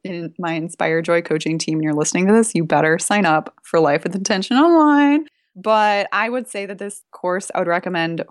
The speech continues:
for anyone who is sick of feeling constantly overwhelmed and stressed out and wants to find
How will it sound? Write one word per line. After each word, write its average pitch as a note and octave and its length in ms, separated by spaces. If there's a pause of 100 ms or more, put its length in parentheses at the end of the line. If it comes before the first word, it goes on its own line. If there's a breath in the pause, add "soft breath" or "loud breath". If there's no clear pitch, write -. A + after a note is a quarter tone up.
(180)
for D#3+ 520
anyone B3 760
who E3+ 680 (300)
is D#3 640
sick - 460
of F3+ 100
feeling D#3+ 380
constantly E3 500
overwhelmed D#3 500
and D#3+ 140
stressed - 320
out D3 380
and D#3+ 220
wants D3+ 360
to F3 120
find D3+ 640